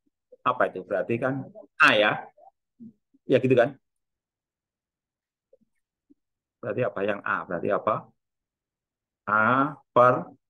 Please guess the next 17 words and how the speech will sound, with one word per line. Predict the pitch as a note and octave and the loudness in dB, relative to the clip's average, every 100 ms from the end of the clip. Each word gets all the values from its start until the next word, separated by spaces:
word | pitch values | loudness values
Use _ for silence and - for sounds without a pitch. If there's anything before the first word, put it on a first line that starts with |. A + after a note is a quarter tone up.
| _ _ - _ _ _ _ - _ _ _ _ _ - - - | _ _ -20 _ _ _ _ -20 _ _ _ _ _ -20 -6 -4
ah, | F#2 F2+ | -4 -2
gini | A2 G2+ | 0 0
kan | F2+ | -2
ya, | E2 F2+ _ _ _ _ _ _ _ _ _ _ _ - | -6 -14 _ _ _ _ _ _ _ _ _ _ _ -10
P | A2 G2+ | -6 -2
kuadrat | - F#2 - G#2+ G#2+ A2+ - | 0 0 0 2 2 0 0
plus, | G#2+ B2 - - _ _ _ _ _ _ _ _ _ _ _ _ - - _ _ _ _ - | 2 2 0 -14 _ _ _ _ _ _ _ _ _ _ _ _ -20 -20 _ _ _ _ 0
ini | D#3 C3+ | 4 4
ya, | E3+ - _ _ _ _ _ | 2 -4 _ _ _ _ _
saya | - B2+ | -6 0
agak | C3 A2 | 0 0
susah | - B2 | 0 0
nulisnya | C3 C3 A#2 A#2 | 4 2 2 -2
ini | F#2+ F#2 | -4 -10
ya, | - _ _ _ _ - | -14 _ _ _ _ -12
sebisanya | - A#2 A#2+ G#2+ G2 | -8 -4 -4 -2 -4
ya, | F#2 - | -6 -10